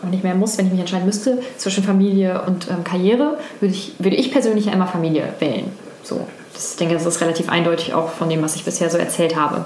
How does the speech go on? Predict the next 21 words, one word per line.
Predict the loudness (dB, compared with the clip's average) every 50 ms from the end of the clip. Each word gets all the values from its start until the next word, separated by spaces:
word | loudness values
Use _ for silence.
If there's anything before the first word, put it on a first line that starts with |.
| 0
Muss | 0 2 2
ich | 2 2
ja | 0 2
zum | 2 2 2
Glück | 2 2 2
nicht. | 2 2 2 0 0
Also | -2 -6 -4
ich | -2 -2
möchte | -2 0 -2
auch | -6 -4
gerne | -2 -4 -4
Karriere | -2 -2 0 0 2 0
machen. | 0 -4 -4 -6 -8 -12 -12 -14 -14 -14 -14 -14 -14 -14 -14 -14 -14 -16 -16 -18 -18 -10 -2
Also | 0 0 2 2 2 2 0 0
wenn | 2 4 4 4 4 2
jetzt | 2 2 2
Geld | 2 2 4
egal | 4 4 4 2 2 2
wäre, | 0 0 0 0 0 -2 -4 -2 0
wenn | 0 2 2 2 2 2 2 2 2 0 -2 -2 -4 -6 -6 -6
ich | -6 -6 -6 -8 -12 -14 -14 -16